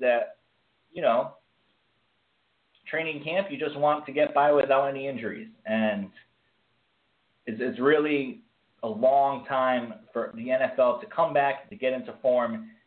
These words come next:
And there is a lot of optimism, optimism regarding the Miami Dolphins this coming season. To help us talk about that optimism,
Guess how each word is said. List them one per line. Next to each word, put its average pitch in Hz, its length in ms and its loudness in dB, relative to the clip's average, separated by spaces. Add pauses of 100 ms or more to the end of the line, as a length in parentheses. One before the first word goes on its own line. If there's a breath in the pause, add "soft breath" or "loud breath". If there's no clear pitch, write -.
(160)
And 120 80 -4
there 139 140 4
is 123 80 -4
a 123 40 0
lot 143 200 4
of 147 120 2
optimism, 143 580 -6 (140)
optimism 139 640 -4
regarding 123 400 2
the 120 60 -6
Miami 123 300 -2
Dolphins 117 540 0
this 127 140 -6 (100)
coming 110 340 -4
season. 113 460 -6 (920)
To - 20 -4
help 151 240 4
us - 160 -2
talk 156 220 2
about 139 240 2
that 131 120 6
optimism, 123 720 -2